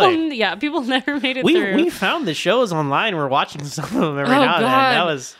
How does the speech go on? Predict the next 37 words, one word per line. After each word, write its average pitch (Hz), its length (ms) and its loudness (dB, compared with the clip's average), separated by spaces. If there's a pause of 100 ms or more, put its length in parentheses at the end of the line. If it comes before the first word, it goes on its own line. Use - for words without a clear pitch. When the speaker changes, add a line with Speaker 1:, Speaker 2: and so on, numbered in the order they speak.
Speaker 2:
And 247 160 0
I 240 100 0
think 349 200 -2
that 302 200 2
you're 240 140 -2
paired 233 280 2
up 254 160 2
with, 214 120 -4
like, 196 180 0
random 202 340 -4
people, 208 380 -4
and 208 100 -2
some 214 140 -4
of 214 60 -2
these 226 160 -2
people 220 200 -4
are 190 120 -2
stupid, 208 920 -4
and 208 140 -2
you're 202 120 -2
like, 190 140 -2
"I 185 100 2
would 202 100 0
have 180 80 -8
pushed - 220 -8
that 190 160 -6
guy 175 180 -2
in 175 180 -2
the 160 80 -10
water." 208 420 2 (300)
<laughs> - 160 -14
Speaker 1:
<laughs> - 160 -8
Speaker 2:
I 453 120 2
couldn't 480 300 0
answer 403 280 0
basic 339 380 -2
questions. 339 440 -2